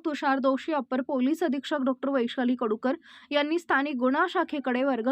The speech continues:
केला आणि स्थानिक गुन्हे शाखा पोलीस निरीक्षक अरुण देवकर यांना योग्य सूचना दिल्या होत्या. तपास पथकांनी घटनास्थळी भेटी देऊन फिर्यादी, साक्षीदार व आजूबाजूच्या लोकांच्याकडे कौशल्यानं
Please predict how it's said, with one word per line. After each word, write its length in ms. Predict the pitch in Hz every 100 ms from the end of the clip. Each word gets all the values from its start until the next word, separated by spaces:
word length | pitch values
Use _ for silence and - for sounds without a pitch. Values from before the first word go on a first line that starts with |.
| 302
केला 260 | 262 202 240 - -
आणि 240 | 262 285 320
स्थानिक 360 | - 285 311
गुन्हे 280 | 262 269 302
शाखा 360 | 359 359 359 370
पोलीस 380 | 359 285 277 330
निरीक्षक 500 | 311 320 320 359 339
अरुण 240 | 262 269
देवकर 360 | 262 240 240 330
यांना 280 | 311 254 269
योग्य 340 | 262 226 262
सूचना 480 | 277 285 247 233 233
दिल्या 260 | 240 247 247
होत्या. 280 | 214 - - _ _ - -
तपास 340 | 302 285 359 359 392
पथकांनी 500 | 381 392 370 339 330
घटनास्थळी 720 | 330 330 277 311 - 349 349
भेटी 320 | 330 254 269
देऊन 260 | 262 277 311
फिर्यादी, 500 | - 247 262 262 311
साक्षीदार 600 | 320 240 - 269 262 277
व 60 |
आजूबाजूच्या 680 | 302 226 240 262 240 269 294
लोकांच्याकडे 760 | 277 220 233 269 320 311 294
कौशल्यानं 680 | 302 247 240 254 240 233 233